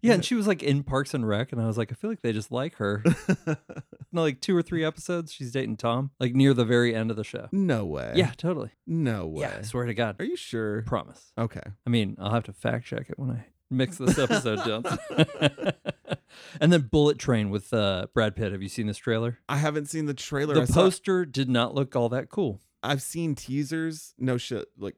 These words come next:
Speaker 1: five to ten second things. I have not seen a trailer for it yet.
Speaker 2: This is, like, kind of a bumbly part for him, and I love it.
Speaker 1: Cool.
Speaker 2: Like, I like seeing fun Brad Pitt.
Speaker 1: Ma needs a new caravan. Periwinkle Blue. <laughs>
Speaker 2: Honestly, uh, also, the Black Adam trailer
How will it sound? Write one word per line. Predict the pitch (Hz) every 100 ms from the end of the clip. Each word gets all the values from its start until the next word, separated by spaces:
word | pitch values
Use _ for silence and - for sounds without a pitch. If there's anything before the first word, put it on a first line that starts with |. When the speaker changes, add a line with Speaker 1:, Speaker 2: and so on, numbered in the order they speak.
| _
Speaker 1:
five | _ 127 110
to | 104
ten | 107 120
second | 107 117 113 92
things. | 127 123
I | 120
have | 123 120
not | 113
seen | 85 123
a | 95
trailer | - 113 98 87
for | - 90
it | 60
yet. | - -
Speaker 2:
This | 160 151
is, | 170 151
like, | 135
kind | 123 151
of | 110
a | 107
bumbly | 92 95 101 113 120 123 123 120
part | - 131 139
for | - 156
him, | 165 165 170
and | - 117 107 101 - -
I | 110
love | 101 95
it. | 104 _
Speaker 1:
Cool. | 147
Speaker 2:
Like, | 139
I | 151
like | 147 156 151
seeing | 175 110
fun | - - 98 92
Brad | 95 92 87
Pitt. | 101 95 -
Speaker 1:
Ma | 131 139
needs | 143 143
a |
new | 147
caravan. | 139 156 147 147 127 117 -
Periwinkle | 151 147 151 147
Blue. | 147 165 165 151
<laughs> | -
Speaker 2:
Honestly, | 180 233 226 165
uh, | 123 120 175
also, | 175 185 160 120 -
the | 120 117
Black | 104 113 131 123
Adam | 113 123 113
trailer | - 117 117 120 120